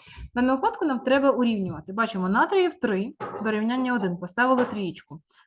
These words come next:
Фосфорів один, фосфорів один, рахуємо гідрогенів. Гідрогенів два, гідрогенів три, да? Плюс ще три, це буде шість. Щоб зробити шість, поставили трієчку. Відповідно, у нас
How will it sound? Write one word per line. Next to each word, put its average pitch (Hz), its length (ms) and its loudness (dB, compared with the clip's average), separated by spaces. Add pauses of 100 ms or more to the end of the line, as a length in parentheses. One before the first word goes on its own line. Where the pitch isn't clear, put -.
(100)
Фосфорів 226 480 2
один, 185 300 0
фосфорів 202 440 -4
один, 330 220 -2
рахуємо 262 420 2
гідрогенів. 220 580 0
Гідрогенів 220 580 -2
два, 254 540 -4 (460)
гідрогенів 247 540 -4
три, 240 420 -2 (560)
да? 233 300 -6 (140)
Плюс 269 320 2
ще 233 260 0
три, 190 200 -4
це 190 120 -6
буде 202 240 -2
шість. - 400 -4
Щоб 226 160 -10
зробити 220 340 -2
шість, - 220 -6
поставили 226 400 0
трієчку. 381 420 -4
Відповідно, 285 440 -2
у 269 40 -2
нас 247 180 -2